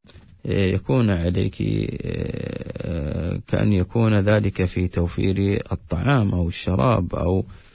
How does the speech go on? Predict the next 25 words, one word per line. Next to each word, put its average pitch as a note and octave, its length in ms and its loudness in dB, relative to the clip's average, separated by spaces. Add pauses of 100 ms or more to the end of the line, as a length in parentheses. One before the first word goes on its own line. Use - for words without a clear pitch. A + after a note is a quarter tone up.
(340)
آه، F2+ 720 -6
السكن، - 640 0 (440)
فإن A#2+ 320 0
هذه G2+ 580 2
حاجات F#2 680 0
ضرورية F#2 680 0
لا G2 560 0
تقبل F#2 680 -2 (600)
التأخير، - 800 -2 (280)
خصوصا - 540 -2
لأن F2+ 320 4
الضرر F#2 380 2
ها F#2+ 220 0
هنا F#2 280 2
لا D#2+ 140 2
يقع - 280 2
فقط - 420 -6
على F2 240 2
المرء، F#2 400 2
ولكن F2 460 0
يقع G2+ 500 0
على F#2 380 2
المرء F2 440 0
وعلى G2 440 2
من F2+ 360 2